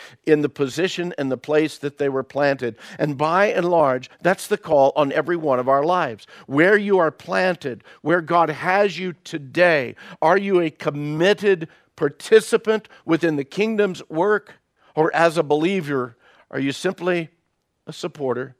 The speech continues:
"Yeah, I'm saved, but I don't want to go down there on the field. I see those guys down on the field, they get knocked around a lot. I'd rather sit up here in the stands,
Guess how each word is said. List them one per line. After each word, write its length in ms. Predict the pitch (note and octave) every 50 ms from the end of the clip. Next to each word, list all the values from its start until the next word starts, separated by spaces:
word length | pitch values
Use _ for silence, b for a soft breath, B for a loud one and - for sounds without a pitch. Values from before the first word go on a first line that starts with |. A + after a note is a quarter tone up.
| _ _ _ _ _ -
"Yeah, 180 | F#3+ E3+ C3+
I'm 140 | C#3+ E3 - _ _ _ _ _ _ _
saved, 640 | - - - D#3+ G3 F3+ C3+ D3+ - _ _ _ _ _ _ _ _ _ _ _ _ _ _ _ _
but 100 | - B2+
I 80 | C3+ C#3
don't 100 | F3+ F#3
want 120 | E3 A#2+
to 40 | G2
go 140 | F#2+ A2+ G2+
down 220 | A#2 A2+ G#2+ G#2+
there 100 | G#2 F#2
on 80 | F#2 F#2
the 60 | G2+
field. 460 | - - D3 F#3+ D#3+ A#2 - _ _ _ _ _ _ _ _ -
I 80 | -
see 200 | D#3 - - G3
those 200 | A#3 A3 D#3+ -
guys 240 | - D3 C#3 C3 A2
down 140 | A#2 B2 B2+
on 60 | A#2
the 60 | G2
field, 240 | A2 - F3 G#3 G#3+
they 100 | C3+ C#3
get 200 | - F3+ D#3 -
knocked 320 | A#2 A#2+ C3 D3 - - C3
around 360 | B2+ C#3 G#3 - - C4+ -
a 60 | F#2+
lot. 460 | A2+ A2 G#2 G#2 - - _ _ - _ _ _ _ _ _ _ _ _ _ _ _
I'd 140 | - A#2+ C#3
rather 220 | D#3 D#3+ C#3 A#2
sit 200 | - - - D3+
up 140 | C#3+ C3 -
here 140 | - C3+ C3
in 80 | B2 A#2
the 80 | A2
stands, 580 | - - - D3+ E3+ D3 B2 F2+ E2+ - -